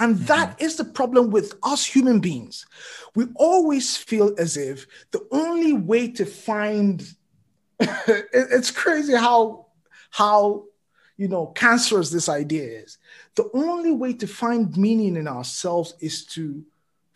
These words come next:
Speaker 1: remove the value of somebody else.
Speaker 2: Yeah.
Speaker 1: You see it in religion, you see it in tribal issues, you see it in nationality issues, you see it in,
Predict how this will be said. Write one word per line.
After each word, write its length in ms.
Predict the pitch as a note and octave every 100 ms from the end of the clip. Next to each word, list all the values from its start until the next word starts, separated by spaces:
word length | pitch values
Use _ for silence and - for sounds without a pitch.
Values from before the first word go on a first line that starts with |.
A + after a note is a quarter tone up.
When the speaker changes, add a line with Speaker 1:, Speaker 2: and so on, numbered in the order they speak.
| _ -
Speaker 1:
remove 920 | E3+ D3+ D#3+ F#3 G#3+ G#3 - - - _ _ _ _ _ _ _
the 100 | D3+
value 440 | B2+ F3+ F#3 F3
of 100 | C#3+
somebody 580 | - - F#3+ E3+ D#3 C3+
else. 420 | G3+ F3 - - -
Speaker 2:
Yeah. 1040 | G2 F#2+ F2+ E2 D#2+ D2 B1+ G1+ A#1 - -
Speaker 1:
You 140 | F3 G#3
see 260 | - D4+
it 120 | D4+
in 100 | A#3
religion, 640 | G3 G3 G#3+ G3+ A3 A3+ - -
you 140 | E3
see 220 | - -
it 100 | G3
in 300 | F3 D#3+ D3+ _ _ _ _ _ _ _ _ _ _
tribal 640 | - - G3 F3 E3 D3 -
issues, 440 | E3 - D3+ C3+
you 40 | C3
see 180 | - F3
it 40 |
in 100 | D#3+
nationality 920 | D3+ D3+ - E3 E3+ E3+ D#3 - B2+
issues, 400 | B2+ - A2+ A#2+
you 60 | B2+
see 300 | B2 D#3+ D#3
it 80 | -
in, 240 | C#3 B2